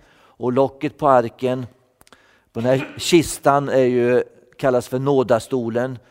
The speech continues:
Den som överste prästen stänkte förbundsblodet på en gång, eh, per år på den stora försoningsdagen.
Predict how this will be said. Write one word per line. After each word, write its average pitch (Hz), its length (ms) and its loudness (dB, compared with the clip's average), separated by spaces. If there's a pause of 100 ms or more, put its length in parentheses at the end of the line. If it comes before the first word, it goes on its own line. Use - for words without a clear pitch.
(220)
Den 127 220 -2
som 135 180 -6
överste 123 340 -2
prästen 120 460 -4
stänkte 120 420 -6
förbundsblodet 117 800 -6
på 113 220 -4
en 113 160 -4
gång, 107 340 -6 (540)
eh, 95 240 -12 (240)
per 117 160 -4
år 139 200 0
på 131 140 -8
den 117 60 -4
stora 120 340 -4
försoningsdagen. 113 1040 -6